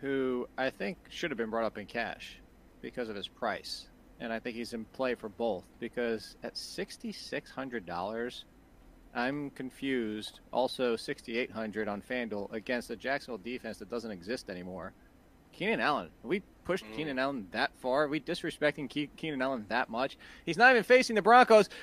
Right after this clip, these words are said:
Speaker 1: which everybody was scared about, Chris. And I said, like, "Oh, look, I'm starting Keenan Allen." This is seasonal, obviously. It's like, I'm not, everybody's like, "Oh, well, did you see what happened the first go-around?" Yeah, back in the first four weeks of the season, guess what? We're not playing that week of the season.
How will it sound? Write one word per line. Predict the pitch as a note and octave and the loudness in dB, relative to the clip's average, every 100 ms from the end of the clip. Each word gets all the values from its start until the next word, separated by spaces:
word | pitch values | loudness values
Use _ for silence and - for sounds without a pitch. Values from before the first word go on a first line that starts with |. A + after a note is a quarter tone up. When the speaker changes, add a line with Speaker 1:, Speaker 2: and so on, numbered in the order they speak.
| - | -2
Speaker 1:
which | A3+ B3+ | 2 6
everybody | C#4+ C#4+ C#4 | 6 6 2
was | - | 4
scared | D4 D4+ | 8 10
about, | A#3 G#3+ | 10 10
Chris. | - A3 A3 - - - | 10 8 6 2 -16 0
And | F#3 | 4
I | G3 | 6
said, | A#3 F#3+ | 6 6
like, | D#3+ - C#3+ | 4 0 6
"Oh, | F3 | 8
look, | E3+ - | 6 4
I'm | D3+ | -2
starting | D3+ F3+ F3 | 4 4 4
Keenan | F3+ F3 E3 | 0 2 2
Allen." | C3+ | 0
This | C#3 | -6
is | C#3+ | -4
seasonal, | G#3 C#3+ A2+ | -2 0 0
obviously. | A2 A2+ G#2 - | 0 -2 -4 -8
It's | |
like, | C#3+ D#3+ | -4 2
I'm | |
not, | F3+ - - - | 2 2 -4 -4
everybody's | D#3 D3+ | 0 2
like, | C#3 F3+ | 4 8
"Oh, | A3+ D3+ | 10 10
well, | C3 A#2 | 8 4
did | A2 A2+ | -2 -6
you | |
see | A2+ D3 | -2 2
what | C#3 | 2
happened | C3 C#3 | 2 0
the | C#3+ | 0
first | D3+ E3+ | 2 4
go-around?" | G#3 G3+ G#3 F#3+ | 4 6 6 6
Yeah, | D3 | 4
back | A#2+ C#3 C#3 | 6 4 2
in | |
the | B2 | -8
first | - C#3 | -4 -4
four | - C#3+ | -2 -2
weeks | D3 - | -2 -4
of | C3 | -8
the | |
season, | - D#3 D#3 | -4 -4 -4
guess | D3 C#3+ - | -2 -2 2
what? | C#3 | 0
We're | B2+ | 2
not | C#3+ - | 0 0
playing | C#3+ C3 | -2 -2
that | G#2+ | -2
week | C3 C#3+ | -2 -2
of | C3 | -4
the | |
season. | - A#3+ A3 C#3+ | 0 2 4 2